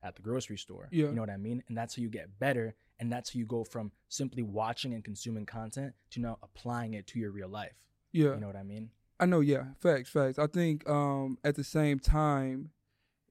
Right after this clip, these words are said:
Speaker 2: there are men that use the attention from women, the, you know, the wi-, the, the value that women can give them,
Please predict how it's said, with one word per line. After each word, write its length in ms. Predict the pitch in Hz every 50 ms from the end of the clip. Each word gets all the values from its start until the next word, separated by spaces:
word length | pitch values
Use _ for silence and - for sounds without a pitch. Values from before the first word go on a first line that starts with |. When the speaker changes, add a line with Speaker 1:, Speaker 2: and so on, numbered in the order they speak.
| _ _ -
Speaker 2:
there 260 | 143 165 165 165 156
are 60 | 151
men 600 | 143 143 151 165 170 165 160 156 147 143 139 - -
that 200 | 131 147 143 139
use 960 | 135 135 135 135 139 147 165 175 180 185 185 185 175 175 165 160 156 - - -
the 180 | 139 147 147
attention 460 | 143 139 - - 165 160 151 - 156 147
from 220 | - - 147 143
women, 440 | 139 139 135 135 135 135 135 143 151 - _ _ _ _ _ _ _ _ _ -
the, 560 | 139 135 143 139 139 139 135 135 135 131 - -
you 120 | 151 160
know, 160 | 147 139 135
the 80 | 135 139
wi-, 240 | 135 143 151 151 135
the, 140 | 139 139 131 - -
the 100 | - 143 131
value 420 | 131 147 151 156 156 156 151 151
that 140 | 147 143 143
women 240 | 147 147 143 143 139
can 180 | - 139 135
give 360 | 135 139 147 151 151 147 139
them, 380 | 139 143 139 135 135 131 131 -